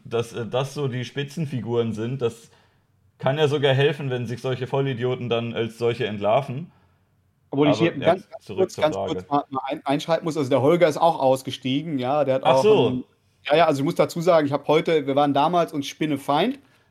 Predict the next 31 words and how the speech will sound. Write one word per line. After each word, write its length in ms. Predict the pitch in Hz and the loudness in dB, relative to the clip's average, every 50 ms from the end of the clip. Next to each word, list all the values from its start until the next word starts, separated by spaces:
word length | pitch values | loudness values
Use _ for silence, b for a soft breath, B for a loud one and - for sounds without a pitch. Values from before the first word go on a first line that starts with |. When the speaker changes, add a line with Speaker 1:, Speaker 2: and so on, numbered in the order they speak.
| b b | b b
Speaker 1:
Ach, 140 | - 131 - | -2 -2 0
kanntet 280 | - 175 196 151 151 139 | 0 2 2 2 2 2
Speaker 2:
Äh, 0 | |
Speaker 1:
ihr 120 | 175 147 127 | 2 0 2
Speaker 2:
zu 0 | |
Speaker 1:
euch 180 | 113 - - | 2 0 0
Speaker 2:
der 20 | - 107 101 | -2 -2 -4
Zeit 140 | 98 - 185 | -4 -4 -6
Speaker 1:
damals? 180 | 190 180 - _ - | -8 -12 -16 _ -16
Speaker 2:
der 60 | 156 | -16
Szene, 380 | - _ 175 170 175 175 170 160 | -14 _ -4 -4 -2 -2 0 0
ja, 180 | 143 147 151 143 | 0 0 2 0
wir, 140 | 143 139 135 | 0 0 0
wir 100 | 139 139 | -2 0
kannten 320 | - 147 185 - - 196 | 0 -2 -2 -2 -4 -4
uns, 180 | 196 196 175 185 | -4 -2 0 0
aber 200 | 170 180 175 - | 0 0 -2 -2
ich 160 | 156 - - | -4 -4 -2
war 100 | 170 151 | 0 2
halt 160 | 151 147 143 | 2 2 0
jemand, 320 | 156 151 147 151 147 139 151 | 0 0 0 0 -2 0 0
der 80 | 139 147 | -2 0
immer 180 | 147 147 139 139 | 0 0 0 0
auf 100 | 135 - | 0 0
den 120 | 143 131 | -2 -2
historischen 540 | 127 127 - - - 160 175 175 - - 160 | -2 -4 -4 -2 0 2 2 2 0 -2 -4
Nationalsozialismus 960 | 156 147 151 - 151 143 147 151 147 147 143 143 156 143 143 143 - 151 - - | -4 -4 -4 -4 -2 0 2 2 2 0 -2 -2 -2 -4 -4 -4 -4 -8 -8 -6
gepocht 400 | 147 135 - 147 139 - - - | -8 -2 0 0 0 0 -2 0
hat, 260 | 147 143 143 143 - | 0 0 0 0 -2
und, 340 | 135 123 127 123 127 127 - | -4 -2 -2 -4 -4 -6 -2
ähm, 240 | 139 131 135 135 | 2 2 4 2